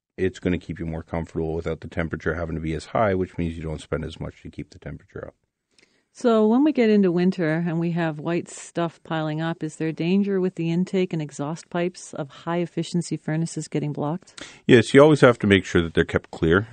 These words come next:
Speaker 1: Uh, biggest concern, a lot of people remember to take a look at it after a snowfall,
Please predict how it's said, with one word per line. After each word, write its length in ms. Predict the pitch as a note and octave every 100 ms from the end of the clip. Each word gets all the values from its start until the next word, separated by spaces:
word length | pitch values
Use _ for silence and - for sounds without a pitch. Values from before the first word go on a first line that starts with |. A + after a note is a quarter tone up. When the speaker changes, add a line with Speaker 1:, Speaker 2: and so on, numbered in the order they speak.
| G2
Speaker 1:
Uh, 320 | E2+ E2 D#2+
biggest 420 | F2+ A#2+ D3 D3 -
concern, 500 | A2 - G#2+ A#2 G#2+
a 100 | G#2
lot 220 | C#3 D#3
of 60 |
people 260 | C#3+ C3+ A#2
remember 400 | G2 F#2+ G2+ G2
to 100 | F2+
take 220 | - F#2+
a 40 | E2
look 240 | E2 E2
at 160 | F2 F2
it 120 | F2
after 260 | D#2+ -
a 60 | D#2
snowfall, 580 | - D#2+ D#2+ - -